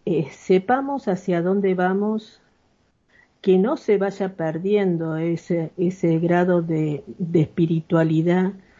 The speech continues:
que uno tiene y hacia dónde vamos, qué es lo que va a pasar más adelante, que hacia dónde va a llegar cuando dejemos de existir, porque son todos misterios. Entonces, o sea, eh,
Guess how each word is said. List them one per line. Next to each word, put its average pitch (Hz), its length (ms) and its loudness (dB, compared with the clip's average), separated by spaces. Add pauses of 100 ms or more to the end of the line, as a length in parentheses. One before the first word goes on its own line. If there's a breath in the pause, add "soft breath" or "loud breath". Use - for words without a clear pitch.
(240 loud breath)
que 160 160 2
uno 165 340 2
tiene 196 400 4
y 175 180 2
hacia 165 380 0
dónde 196 400 2
vamos, 151 500 -2
qué 214 160 4
es 247 60 2
lo 202 200 0
que 165 120 -2
va 160 100 -2
a 156 80 -4
pasar 160 380 -2
más 156 220 0
adelante, 151 720 -4
que - 220 -8
hacia - 380 0
dónde 240 320 0
va 214 120 2
a 196 100 -2
llegar 185 420 0 (520 loud breath)
cuando 160 760 -2
dejemos 180 520 0
de 175 80 -4
existir, 156 680 -4 (100)
porque 175 260 0
son 294 200 -2
todos 277 280 2
misterios. 185 800 0 (800 soft breath)
Entonces, 226 640 0
o 190 40 -12
sea, 160 400 -4 (140)
eh, 160 680 -2